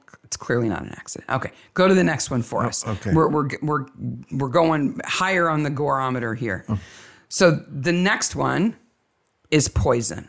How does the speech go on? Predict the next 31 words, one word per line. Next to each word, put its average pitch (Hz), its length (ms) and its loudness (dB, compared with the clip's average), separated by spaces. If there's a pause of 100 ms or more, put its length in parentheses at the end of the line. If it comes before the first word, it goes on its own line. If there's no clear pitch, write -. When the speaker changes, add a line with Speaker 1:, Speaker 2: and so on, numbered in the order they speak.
(120)
Speaker 2:
And 139 100 4
I 151 140 4
would 147 160 2
say 147 220 2
that 120 140 -2
most 131 460 0
of 107 140 -4
Christie 95 500 -2
is 95 160 -4
in 95 300 -4 (260)
this 104 320 0
sort 110 380 0
of 95 120 0
area. 180 320 -2
Speaker 1:
I 175 140 2
would 202 160 2
say 170 220 2
Christie 185 520 -2
is 147 200 0
with, 151 260 -4
between 147 680 -2
this 185 220 2
one 233 300 0
and 147 280 0
the 147 60 0
next 131 400 -2
one, - 200 -4
Speaker 2:
Yeah. 98 180 2
Speaker 1:
right? 139 320 0 (220)
So 175 200 4
poison, 240 800 0